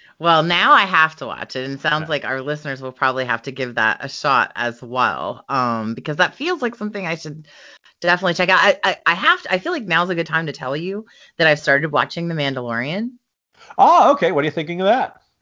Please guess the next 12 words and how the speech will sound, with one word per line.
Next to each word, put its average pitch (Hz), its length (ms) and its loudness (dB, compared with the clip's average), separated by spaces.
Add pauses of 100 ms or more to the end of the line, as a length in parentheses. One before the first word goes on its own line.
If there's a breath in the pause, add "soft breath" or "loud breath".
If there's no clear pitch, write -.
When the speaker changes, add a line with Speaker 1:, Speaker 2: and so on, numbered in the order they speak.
(120)
Speaker 1:
Um, 170 560 6
as 208 280 0
you 247 160 0
guys 220 280 4
know, 143 360 0
I 135 220 0
am 170 260 -2
not 139 260 4
a 202 40 0
Star 196 380 0
Wars 135 300 -8
person. 101 580 -10